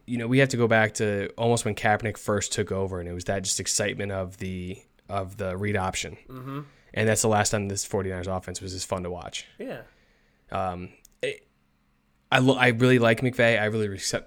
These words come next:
Speaker 1: respect McVay. I think he's that steel trap of information where he just never forgets anything. He remembers every play he ran in high school or some shit.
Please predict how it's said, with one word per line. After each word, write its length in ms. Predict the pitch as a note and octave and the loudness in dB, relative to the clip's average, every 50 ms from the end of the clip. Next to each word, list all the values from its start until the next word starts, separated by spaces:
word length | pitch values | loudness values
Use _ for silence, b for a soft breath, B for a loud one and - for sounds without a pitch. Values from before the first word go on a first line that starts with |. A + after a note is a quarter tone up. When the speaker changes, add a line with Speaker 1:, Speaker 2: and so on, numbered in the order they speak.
| _ - | _ -14
Speaker 1:
respect 420 | G2+ G#2+ G2 - - A2+ A2+ - | -10 -10 -6 0 2 2 2 2
McVay. 320 | C3 A2+ G#2+ A#2 A2 A2 G#2+ | 0 0 2 2 4 4 4
I 80 | G#2 | 2
think 200 | G#2 - A2+ G#2+ | 0 -2 -4 -4
he's 260 | G#2 G2+ G#2 G#2+ G2+ | -4 -4 -4 -4 -4
that 240 | A2+ G#2 G2 - - | -4 -4 -4 -4 -4
steel 340 | - - - - A2+ A2 G#2 | -4 -2 0 2 2 2 2
trap 400 | - - - G#2+ G2 G2+ G#2 - | 2 0 2 2 2 2 2 2
of 140 | G#2+ F#2+ G#2 | 0 0 0
information 560 | G#2 G2+ - - G2+ F#2+ F#2+ G2 - - G2+ | 0 -2 -2 -4 -6 -4 -4 -4 -2 -2 -4
where 80 | F#2+ F#2 | -4 -4
he 60 | F#2 | -4
just 100 | F#2 - | -4 -4
never 220 | G#2 G2+ G2 F#2+ F2+ | -4 -4 -4 -4 -4
forgets 420 | - - G2+ F2+ F#2+ G2 G2 - | -4 -4 -2 -2 -2 -2 0 0
anything. 360 | G2+ F#2+ G2 F#2+ - G#2 G2+ | -2 -2 -2 -2 -2 -2 -2
He 60 | G2 | -2
remembers 220 | F#2+ F#2 F#2+ F#2 F#2+ | -2 -2 -2 -2 -4
every 180 | F#2+ F#2+ G2+ | -4 -6 -8
play 300 | F#2 - - - G2+ F#2+ F#2+ | -10 -10 -6 -4 -4 -2 -2
he 60 | F#2+ | -2
ran 180 | G2 G2+ F#2+ F#2 | -4 -4 -4 -6
in 80 | F2+ F#2 | -8 -6
high 180 | - - F#2+ | -6 -6 -4
school 240 | F#2 - - G2+ G2 | -4 -6 -6 -4 -4
or 80 | G2 G2 | -4 -4
some 160 | - G#2 G2+ | -4 -4 -4
shit. 280 | - - G2+ F2+ - | -4 -2 -4 -4 -6